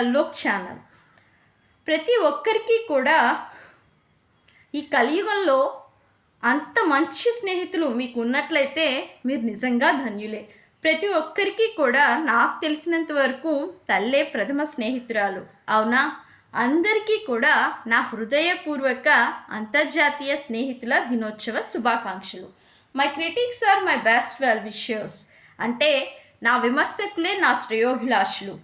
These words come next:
నా అభ్యున్నతికి అహర్నిశలు నాకు తోడ్పడుతున్నటువంటి నా శ్రేయోభిలాషులందరికీ కూడా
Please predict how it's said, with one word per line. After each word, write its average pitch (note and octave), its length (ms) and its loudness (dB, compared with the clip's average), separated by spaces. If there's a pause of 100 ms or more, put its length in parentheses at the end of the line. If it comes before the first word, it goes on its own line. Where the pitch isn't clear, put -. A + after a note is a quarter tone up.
(280)
నా A3+ 180 2
అభ్యున్నతికి G4+ 800 0 (140)
అహర్నిశలు D#4+ 760 0
నాకు B3+ 320 -2
తోడ్పడుతున్నటువంటి D4 1400 -2
నా A#3 320 0
శ్రేయోభిలాషులందరికీ D#4 1300 0
కూడా A#3 560 0